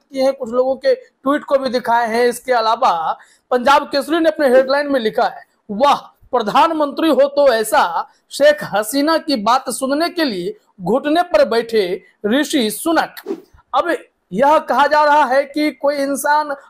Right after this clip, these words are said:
अपने ताकत से या पैसे से बड़ा नहीं होता, उनके भीतर कितनी इंसानियत होती है ये बहुत जरूरी होता है। अब ये बेहतरीन इंसान है, जिंदादिल इंसान है, इस तरीके की टिप्पणी आ रही है। यहाँ पर पंजाब केसरी ने भी लिखा है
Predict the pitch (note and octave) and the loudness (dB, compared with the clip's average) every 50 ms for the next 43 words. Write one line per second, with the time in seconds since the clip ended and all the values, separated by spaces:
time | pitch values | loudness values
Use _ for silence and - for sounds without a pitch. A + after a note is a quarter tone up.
0 | _ - G3+ G3 B3+ B3+ B3+ B3 B3+ - A3 A3+ - - - C#4+ C#4+ - - C#4+ | _ -6 -6 -4 -2 -2 -2 -2 -2 -2 -4 -4 -2 -2 -2 -4 -4 -4 -2 0
1 | C#4 C#4 C#4 C4 C4+ A#3 - - C#4 C4+ C#4 - - D#4 D4 - C#4+ C4+ A#3+ G#3 | 2 2 2 2 0 -2 -2 -2 0 0 0 0 -2 -2 -2 0 0 -2 0 0
2 | A#3+ A#3+ B3+ B3+ B3 C4 D4 C#4+ C#4 C4+ C4 C4 - G#3 G3+ F#3+ - _ - B3 | 0 0 0 0 -2 -2 0 2 2 2 0 0 -2 -2 -2 -2 -4 _ -2 -2
3 | C4+ B3+ A3+ F4 E4 A#3+ G#3+ B3+ B3 B3+ E4 E4 - D4 A#3+ D#4+ D#4 E4 D#4+ - | -2 0 0 0 0 2 0 -2 0 0 -2 -2 -2 -2 -4 0 0 0 0 0
4 | B3 C4+ C4+ A3+ - C#4+ B3+ C4+ C#4 C#4 D#4+ E4+ E4+ E4 G#3+ A3 B3 B3 - C#4+ | 0 -2 -2 -2 -2 0 0 0 0 0 0 0 0 0 0 0 0 -2 -2 -4
5 | C#4+ A3+ A3 C4+ D4 C#4+ D4 B3 A#3 C#4 D#4+ E4 C#4+ B3 B3 G#3+ A#3 - - G#3 | -2 0 2 2 2 0 -2 -4 -2 -2 0 -2 -2 -2 -4 -2 -2 -4 -4 -4
6 | A#3 A3 A3 G#3+ F#3 F3 D3+ C3+ B2+ - _ - B2 - _ _ _ _ _ _ | -6 -4 -4 -4 -6 -6 -8 -12 -16 -20 _ -20 -20 -20 _ _ _ _ _ _
7 | _ _ _ - A3+ B3 C#4 D4+ C4+ A#3+ B3+ - C4 C#4+ C#4 C#4 D4 C#4+ D4+ E4+ | _ _ _ -4 -2 -2 0 -2 -2 -2 -2 2 2 2 2 2 0 0 0 0
8 | E4+ E4 D#4+ D4+ C#4 - D4+ C#4+ D4 C#4+ B3+ C4 D4 C4+ G3+ B3+ A#3+ G#3+ A#3+ A#3 | 0 0 -2 -2 -2 0 0 2 2 2 2 0 0 -2 -2 -4 -2 -2 -2 -2
9 | A#3 C#4 C#4+ D4 D4 D4 C#4 - - C#4 C#4 C#4 C4 B3+ C4 C4 C4 - _ _ | -2 -2 -4 -6 -6 -6 -6 -4 -2 -2 0 0 0 0 0 0 -2 -4 _ _
10 | - C4 C#4 C#4 - C#4+ C#4+ C#4+ A3+ C#4+ C#4 C#4 C#4 C#4 - B3+ A#3 A#3 B3 B3 | -4 -2 -2 0 0 0 0 0 0 -2 -2 -2 -4 -4 -4 -6 -6 -4 -2 -2
11 | B3+ B3 A#3 A3+ A#3 A3+ A#3+ A3+ G3 F#3+ - - - _ _ _ _ _ _ - | 0 0 0 0 0 -2 -2 -2 -2 -2 -2 -4 -8 _ _ _ _ _ _ -2
12 | A3 A#3+ A#3 C#4 D#4 D#4 - E4 D#4 C#4+ C#4+ D4+ D#4 D#4 - C#4 C4 B3 C4+ C#4 | 0 2 2 2 0 2 2 2 2 4 4 4 2 2 0 -2 0 2 2 2
13 | C#4+ C#4 C#4 - C4+ C4 C4 D#4+ D4 D#4+ D#4 D#4 D4+ C#4 C4+ A#3 G#3 G3+ G3 - | 2 2 -2 -2 -2 0 0 0 0 0 0 0 0 0 0 0 0 -2 -2 -4
14 | E3 C#3 - - | -6 -6 -8 -12